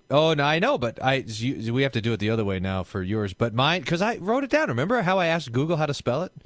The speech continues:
Just making sure Google knew how to spell it right. 'Cause apparently I misspelled canon. You know, there's two,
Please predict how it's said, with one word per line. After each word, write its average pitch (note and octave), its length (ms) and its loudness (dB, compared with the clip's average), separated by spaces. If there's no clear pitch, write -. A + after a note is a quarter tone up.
Just - 260 -2
making E3 280 0
sure C#3 200 0
Google A2 300 0
knew G#2+ 140 0
how G#2+ 100 0
to F#2+ 80 -4
spell D#3 260 0
it G#2+ 80 -2
right. G2+ 180 -2
'Cause F3+ 120 -2
apparently A3+ 460 2
I C3 80 2
misspelled D3 580 0
canon. C#3 600 -4
You - 60 -2
know, A#3+ 80 0
there's A3 220 0
two, - 280 -2